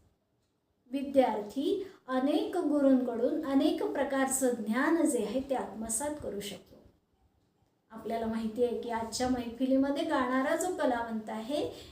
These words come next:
याच्याकडून श्रोत्यांची, श्रोत्यांना विविध प्रकारच्या गीत प्रकारांची अपेक्षा असते आणि त्यामुळे मग सर्वच प्रकारचं ज्ञान ग्रहण करण्याचा, अ, कल जो आहे तो या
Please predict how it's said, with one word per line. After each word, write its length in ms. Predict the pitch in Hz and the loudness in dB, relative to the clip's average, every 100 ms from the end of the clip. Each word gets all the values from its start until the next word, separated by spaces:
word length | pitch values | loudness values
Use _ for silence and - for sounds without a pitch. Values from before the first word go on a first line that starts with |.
| - | -2
याच्याकडून 680 | 254 254 285 320 330 359 392 | 0 0 0 0 0 0 0
श्रोत्यांची, 1040 | - 285 - 294 302 302 339 403 - - _ _ _ _ _ _ _ _ _ _ _ _ _ _ _ _ - | 4 4 6 4 6 4 4 2 0 -8 _ _ _ _ _ _ _ _ _ _ _ _ _ _ _ _ -2
श्रोत्यांना 460 | 294 294 320 339 | 0 2 4 4
विविध 420 | 349 320 311 339 | 4 4 4 6
प्रकारच्या 580 | 359 339 - 320 311 349 | 4 2 0 2 0 0
गीत 320 | 330 285 262 | 0 -2 -4
प्रकारांची 1000 | - 302 302 311 311 320 311 349 403 - - | -2 0 2 4 6 8 6 6 0 -4 -4
अपेक्षा 500 | 269 294 302 294 349 | -2 2 2 2 0
असते 480 | 294 - - 170 - _ _ _ _ _ _ _ _ _ _ - | 2 2 0 -10 -14 _ _ _ _ _ _ _ _ _ _ -6
आणि 280 | 254 285 285 | -2 0 2
त्यामुळे 420 | 254 294 311 320 | 4 6 6 6
मग 120 | 339 | 4
सर्वच 500 | - 277 254 302 - | 4 4 4 4 2
प्रकारचं 580 | 294 294 285 277 294 269 | 0 2 2 2 2 2
ज्ञान 360 | 247 254 277 | 2 2 2
ग्रहण 380 | 254 214 233 277 | 0 0 0 0
करण्याचा, 960 | 269 240 240 240 240 240 - 302 359 - - _ - | 0 -2 -2 -2 -2 -2 0 0 0 -4 -14 _ -12
अ, 140 | 240 | -10
कल 380 | 233 - 277 302 | -8 0 2 4
जो 200 | 320 285 | 4 2
आहे 320 | 226 233 349 | 2 0 -2
तो 200 | - 311 | -2 0
या 300 | 302 294 294 | 2 4 2